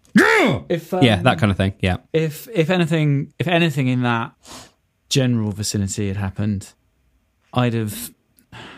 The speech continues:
Speaker 2: I, I don't know what it is that I need to burn, but I'd have burnt it
Speaker 1: Mm-hmm,
Speaker 2: with
Speaker 1: mm-hmm.
Speaker 2: fire. Um, but don't worry, I've got this. That's different.
Speaker 1: It's, it's, it's too, it's too modern a phrase. It's too modern a turn of phrase.
Speaker 2: I think Ive,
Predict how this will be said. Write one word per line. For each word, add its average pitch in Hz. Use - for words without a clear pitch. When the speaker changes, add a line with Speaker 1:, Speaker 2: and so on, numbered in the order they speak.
Speaker 2:
I, 135
I 147
don't 151
know 165
what 147
it 175
is 147
that -
I -
need 123
to -
burn, 104
but -
I'd -
have 98
burnt 101
it 113
Speaker 1:
Mm-hmm, 214
Speaker 2:
with 170
Speaker 1:
mm-hmm. 220
Speaker 2:
fire. 113
Um, 120
but 294
don't 359
worry, 127
I've 190
got -
this. -
That's 226
different. -
Speaker 1:
It's, 127
it's, -
it's -
too, 135
it's 113
too 131
modern 117
a 104
phrase. 107
It's -
too 127
modern 110
a 107
turn 104
of 98
phrase. -
Speaker 2:
I 95
think 240
Ive, 160